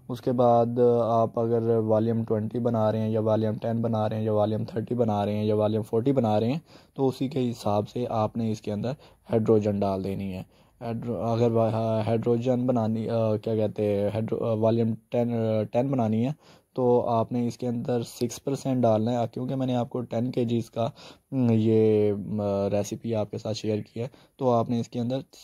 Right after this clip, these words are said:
छः परसेंट जो है आपने इसके अंदर ये hydrogen डाल देना, तकरीबन छः सौ ग्राम। उसके बाद अगर twenty, volume twenty बनाना है तो आपने इसके अंदर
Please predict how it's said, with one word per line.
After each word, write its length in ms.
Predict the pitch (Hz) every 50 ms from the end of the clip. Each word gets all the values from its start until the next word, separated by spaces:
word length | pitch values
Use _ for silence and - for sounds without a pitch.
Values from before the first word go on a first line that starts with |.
| - - _
छः 220 | - - - 131 135
परसेंट 460 | 131 135 - - 117 110 110 110 110
जो 100 | 107 104
है 140 | 104 120 - - _ _ _ _ _ -
आपने 340 | 117 113 113 110 - 113 110
इसके 180 | 107 - -
अंदर 280 | 110 107 113 120 131 165 165 151 _ -
ये 180 | 127 117 113 110
hydrogen 520 | 110 123 113 107 107 110 104 104 104 101
डाल 180 | 101 98 98 98
देना, 160 | 101 101 101
तकरीबन 540 | 95 107 107 - 117 123 123 131 127 131 - - _
छः 180 | - - 110 101
सौ 140 | - 101 101
ग्राम। 300 | 95 95 95 95 92 - _ _ _ _ - - - - _ _ _ -
उसके 280 | 131 120 - - 151 151
बाद 240 | 139 139 135 135 131
अगर 180 | 131 135 131
twenty, 960 | 123 - _ - 120 110 113 120 - - - 147 131 131 131 135 135 135 135
volume 420 | 127 123 117 117 117 117 117 120
twenty 380 | 113 - 117 110 110 113 - 143
बनाना 360 | 139 139 123 110 104 104 107
है 160 | 110 120 135 - _ - _ _ _ -
तो 60 | 143
आपने 400 | 123 120 117 117 - 127 123 120
इसके 220 | 117 - - 127
अंदर 320 | 120 113 110 113 123 139